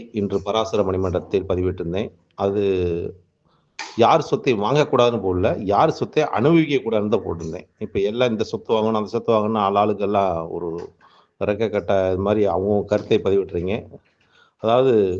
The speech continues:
சொத்து என்பது நம்மளோட ஒரு சுகத்தை குறிப்பதும்,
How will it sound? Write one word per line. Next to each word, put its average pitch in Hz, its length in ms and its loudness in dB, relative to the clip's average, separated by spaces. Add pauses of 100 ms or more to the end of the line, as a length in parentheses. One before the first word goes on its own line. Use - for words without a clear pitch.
(160)
சொத்து 147 480 2
என்பது 113 400 2 (1080)
நம்மளோட 117 360 4 (320)
ஒரு 101 240 0 (520)
சுகத்தை 143 460 2
குறிப்பதும், 107 560 -2